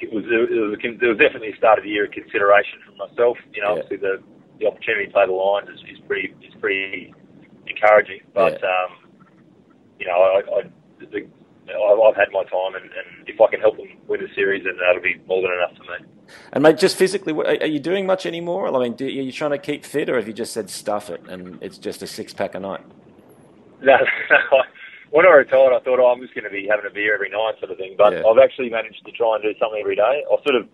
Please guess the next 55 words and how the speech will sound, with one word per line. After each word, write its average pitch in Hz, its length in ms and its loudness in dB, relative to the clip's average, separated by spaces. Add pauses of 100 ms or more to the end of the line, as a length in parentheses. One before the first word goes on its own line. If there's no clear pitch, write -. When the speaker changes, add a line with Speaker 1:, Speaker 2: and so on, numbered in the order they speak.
(300)
Speaker 1:
I 123 80 2
had 151 100 6
a 123 40 4
month 117 240 -6
off. 120 200 0
I 113 120 -2
started 120 240 0
going 110 200 -4
a 101 40 -16
bit 98 180 -18
stir 113 200 -2
crazy, 107 440 0
and, 101 260 -12
um, 98 260 4 (720)
the, 107 200 0
the 107 80 -6
belt 117 280 6
started 107 320 4
expanding. 113 500 -10
And 110 100 -4
I - 40 -20
thought, 120 160 -4
"Oh, 113 220 2
you 117 100 -8
know 113 180 0
what? 120 100 6
I 113 60 6
don't 120 200 4
really 110 160 -2
wanna 104 200 -4
be, 101 240 -2
uh, 95 400 0 (720)
you 107 100 -14
know, 98 120 -2 (100)
six - 200 -8
months 104 220 -4
retired 101 480 6
and, 95 120 -16 (200)
and 95 100 -20
wearing 101 240 0
a, 98 140 -6
a, 101 180 -6 (840)
an 107 80 -2
extra 110 260 -2
pant 101 380 0
size." 95 320 4
So 104 80 0
I 98 260 4
Speaker 2:
Yeah. 87 80 -6
Speaker 1:
try 123 200 4
and, 104 100 -8 (160)
I 110 80 0
try 131 220 4
and 107 100 -4
do 110 80 -2